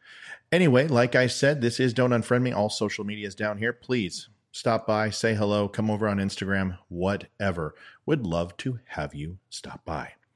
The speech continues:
Tonight, like I said, we are going to talk about several different things, but we're going to start off with Mister Donald Trump. And I think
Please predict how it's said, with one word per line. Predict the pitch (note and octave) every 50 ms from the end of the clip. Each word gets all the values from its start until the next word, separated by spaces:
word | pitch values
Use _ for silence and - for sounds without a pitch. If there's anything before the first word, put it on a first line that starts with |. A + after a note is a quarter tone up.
| _ - - - - - _ -
Tonight, | - C#3+ C#3+ E3 F3 E3 D#3+ - D#3
like | D#3+ D#3 F3+
I | E3
said, | D3+ - - F3 E3 B2+
we | B2+ C#3+
are | D#3+ D3+
going | C3+ C#3+
to | C3+
talk | B2+ - B2+ B2+ -
about | C3 A#2 A#2+ A#2 A2+
several | - - - - B2+ A2 F2+ E2 D2+
different | - D2 C2+ - - - -
things, | - C#2+ C2 C2 - -
but | - - G2
we're | G2 A2 A2+ A2+
going | G#2+ B2 C3 C#3
to | C#3+ B2+
start | A#2 - - B2+ B2 A#2+ A2
off | G#2+ G#2+ G#2+ G#2 -
with | - F#2 F#2+ F2+ F2+ F2+ - - _ _ _ _ _ _ _ _ _ _ _ _ _ _ _ _ _ _ _ _ -
Mister | E3 G3 - - - G3+ F#3+
Donald | C#3+ G2+ A#2+ A2+ A2+ A#2+ A#2 A2 F#2+
Trump. | - - - F2+ D2+ C2 - - - - - - - - - - - - - - - -
And | - C#3 C#3 C#3
I | C#3+ C#3+
think | C3+ - - G3 G3+ G3+ G3 -